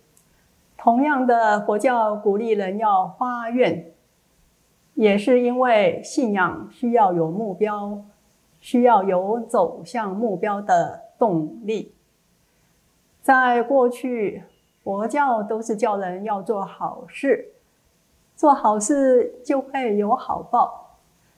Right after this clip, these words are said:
但是什么叫做好事？做了好事会得到什么样的好报？甚至做好事的主张和目标是什么？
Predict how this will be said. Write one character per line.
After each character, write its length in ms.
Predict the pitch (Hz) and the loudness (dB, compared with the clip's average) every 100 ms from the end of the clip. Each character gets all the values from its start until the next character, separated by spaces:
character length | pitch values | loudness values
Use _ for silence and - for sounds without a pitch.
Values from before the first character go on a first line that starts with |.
| _ _ - | _ _ 0
但 200 | 294 294 | 2 4
是 260 | 311 294 | 2 2
什 180 | 277 226 | 0 -4
么 200 | 233 240 | -4 -4
叫 260 | 262 247 240 | -2 0 0
做 400 | 254 233 214 202 | 0 0 0 -4
好 460 | - - - - | -8 -8 -8 -8
事？ 460 | 170 294 262 - - _ _ _ _ _ _ | -6 2 2 2 -10 _ _ _ _ _ _
做 200 | - 302 | 0 4
了 240 | 262 240 240 | 6 4 0
好 320 | - 208 196 | 0 0 0
事 420 | 202 294 247 226 233 | -4 0 0 0 -4
会 240 | 262 226 208 | -6 -4 -4
得 180 | 196 | -4
到 400 | 202 233 214 196 185 | -2 -2 -2 -6 -8
什 180 | - | -8
么 160 | 180 190 | -6 -6
样 300 | 247 226 196 | -8 -8 -10
的 200 | 202 190 | -10 -10
好 260 | 190 185 165 | -4 -2 -2
报？ 540 | - 233 - - - _ _ _ _ _ _ | 0 0 0 -6 -20 _ _ _ _ _ _
甚 260 | - 262 | 2 2
至 400 | 254 262 240 220 | 4 2 4 2
做 240 | 208 262 220 | 0 -2 -2
好 380 | - 208 180 180 | -4 -4 -4 -4
事 180 | - | -4
的 160 | 254 220 | -2 -2
主 240 | 208 175 | -2 -6
张 340 | 170 226 226 240 | -4 -6 -6 -10
和 300 | - 185 190 | -4 -2 0
目 260 | 233 254 | 0 -2
标 380 | 214 247 240 254 | -2 -4 -4 -6
是 320 | 247 269 190 | -6 -2 -2
什 200 | 175 175 | -2 -10
么？ 340 | 185 180 - | -6 -6 -6